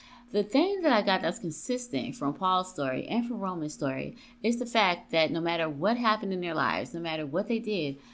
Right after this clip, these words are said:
God was not done with them. I liked how Paul was saying how when he first came to God and when he first met God, God was like, "Okay, so it's now or never,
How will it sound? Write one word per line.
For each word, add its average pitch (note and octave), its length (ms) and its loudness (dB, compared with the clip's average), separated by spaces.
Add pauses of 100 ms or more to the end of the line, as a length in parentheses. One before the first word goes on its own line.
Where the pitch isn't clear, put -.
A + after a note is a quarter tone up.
(140)
God F#3+ 300 2
was F3+ 240 -6
not D#3+ 320 0
done C#3 200 2
with - 140 -4
them. - 280 -6 (260)
I G3+ 80 4
liked D4+ 260 4
how B3 260 4
Paul F#3+ 340 4
was F3 160 -2
saying E3 360 -4
how D3 380 2 (220)
when F3+ 120 0
he F#3 180 0
first A#3+ 460 4
came E3 260 0
to - 100 -8
God C#3 360 2
and C3+ 80 0
when D3+ 120 0
he D#3 80 -4
first F3+ 340 -2
met E3+ 300 -2
God, C3 340 0 (360)
God E3 220 6
was E3 200 -2
like, D3+ 220 0
"Okay, D3+ 360 0
so D3 220 -2
it's C#3 140 -4
now D3+ 240 2
or E3 100 0
never, D3 500 -2